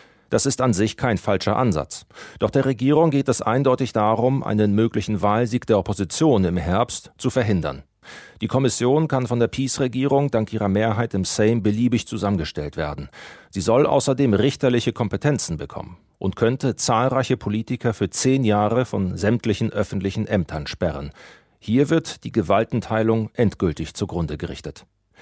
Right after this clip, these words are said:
Im Zuge der russischen Verbrechen in der Ukraine hat die Warschauer Regierung zu Beginn vieles richtig gemacht, ist vor allem bei Waffenlieferungen als leuchtendes Beispiel vorangegangen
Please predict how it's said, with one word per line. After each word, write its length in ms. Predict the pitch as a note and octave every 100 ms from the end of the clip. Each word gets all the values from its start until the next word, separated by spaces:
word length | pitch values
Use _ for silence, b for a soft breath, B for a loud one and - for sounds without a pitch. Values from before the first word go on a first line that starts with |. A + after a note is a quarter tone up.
| B B
Im 160 | B G#2
Zuge 340 | - D3+ E3
der 140 | C#3 A2
russischen 420 | C3 C3+ A#2+ A#2
Verbrechen 560 | A#2 F2+ C#3 D3+ F#2+ F2
in 80 |
der 80 | E2+
Ukraine 640 | G2 - G#2 G#2+ A#2+ C#3+ C3
hat 160 | C3+
die 120 | G#2+
Warschauer 500 | G#2 A2 - C3 B2+
Regierung 480 | A2+ G2 G#2 A2 B2+
zu 180 | - B2
Beginn 380 | G#2+ F2+ G#2 B2
vieles 360 | - G#2+ G2+
richtig 300 | D#3+ - D#2+
gemacht, 400 | - D2 - - - B B B
ist 180 | - -
vor 160 | F#2+ G2+
allem 180 | A2+
bei 200 | G#2 F#2+
Waffenlieferungen 880 | A2+ A2 B2 B2 A#2+ A2+ A#2 B2 C3+
als 320 | G2 F2+ - F2+
leuchtendes 560 | G2+ A2 - A2 F#2
Beispiel 460 | - F#2+ G#2 - G#2+
vorangegangen 800 | - F#2 F#2+ G#2+ G#2 G#2+ C3